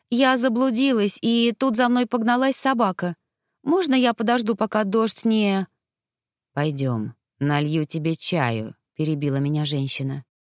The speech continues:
Она развернулась и вышла из гостиной. Мне ничего не осталось, как последовать за ней. Сидя на крохотной кухне, увешанной сухими травами, я вспомнила, что вчера Андрес дал мне на всякий случай свой номер.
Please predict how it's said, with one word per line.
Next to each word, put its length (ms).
Она 280
развернулась 840
и 120
вышла 380
из 120
гостиной. 680
Мне 240
ничего 320
не 120
осталось, 420
как 180
последовать 580
за 120
ней. 300
Сидя 220
на 160
крохотной 540
кухне, 460
увешанной 580
сухими 420
травами, 640
я 220
вспомнила, 520
что 220
вчера 360
Андрес 460
дал 320
мне 140
на 140
всякий 320
случай 340
свой 300
номер. 440